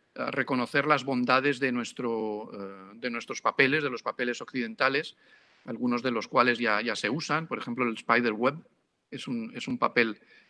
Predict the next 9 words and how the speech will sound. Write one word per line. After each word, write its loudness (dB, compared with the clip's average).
eh, -8
que -6
se -2
usa 2
muy, -4
muy, -4
bastante 4
a 12
menudo, 4